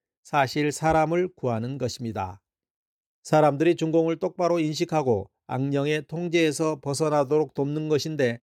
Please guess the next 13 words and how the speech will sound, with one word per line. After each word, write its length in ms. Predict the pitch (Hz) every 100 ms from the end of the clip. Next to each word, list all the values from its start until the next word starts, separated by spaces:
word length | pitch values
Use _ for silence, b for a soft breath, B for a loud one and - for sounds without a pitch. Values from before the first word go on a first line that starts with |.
| _ -
그중에는 480 | 139 135 135 170
각급 460 | 151 147 - 170 165
공무원들도 960 | - 139 143 151 151 139 120 127 131
포함됩니다. 800 | - 160 151 139 113 107 98 92 _ _ _ _ _ _ _ _
사실 400 | - 151 143 170
각급 400 | 165 143 - 160
경찰들은 760 | - 147 139 160 151 170 123 120
가해자일 580 | 135 131 139 135 135 131
뿐만 360 | 143 127 127
아니라 480 | 123 113 117 135 139 -
진정한 600 | - 135 127 131 151 160
피해자이기도 800 | - 180 170 156 147 113 95 104
합니다. 500 | 131 127 95 87 107